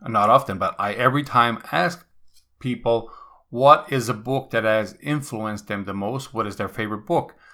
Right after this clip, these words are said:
And in this case, I'm gonna let you know some of mine. One of them is, of course, Think and Grow Rich by Napoleon Hill.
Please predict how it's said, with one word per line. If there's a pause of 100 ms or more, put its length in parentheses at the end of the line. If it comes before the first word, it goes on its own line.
(280)
And
in
this
case,
I'm
gonna
let
you
know
some
of
mine. (400)
One
of
them
is,
of
course,
Think
and
Grow
Rich
by
Napoleon
Hill.